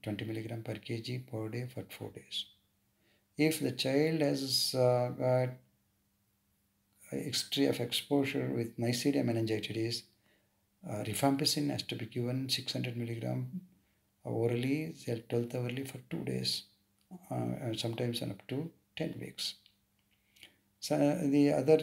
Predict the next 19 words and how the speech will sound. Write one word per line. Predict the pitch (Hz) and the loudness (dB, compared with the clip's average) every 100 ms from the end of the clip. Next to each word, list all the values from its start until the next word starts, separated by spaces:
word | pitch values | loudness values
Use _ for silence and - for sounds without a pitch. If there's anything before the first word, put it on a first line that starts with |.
| 143 | 6
uh, | 143 127 | 4 6
alternate, | 131 143 151 143 139 139 | 4 4 4 2 0 0
uh, | 131 127 123 127 127 - | 4 4 4 0 -4 -6
in, | - 139 175 | -4 -4 -2
in | 143 | -2
the, | 139 - - | -2 -4 -10
um, | - 131 123 120 120 120 123 131 135 - 175 _ _ _ _ _ _ _ _ _ _ _ _ | -6 -4 -2 -2 -4 -4 -8 -10 -10 -10 -12 _ _ _ _ _ _ _ _ _ _ _ _
prophylaxis, | - 120 135 120 127 117 - | -2 4 4 4 0 -2 0
uh, | 120 113 110 | 2 0 -2
treatment | - 123 123 120 | -2 -2 0 0
is | 123 127 127 - | 0 0 0 -2
ceftriaxone | - 117 - 123 117 - 113 | 0 -2 -2 -2 -2 -2 -2
one | 117 120 117 | 0 2 2
dose, | 120 120 117 | 2 2 0
two | 120 | -6
fifty | 107 110 120 | -6 -6 -4
milligram | 113 113 113 113 | -4 -2 -4 -2
I | 120 | -2
M, | 117 131 143 | -2 -2 -4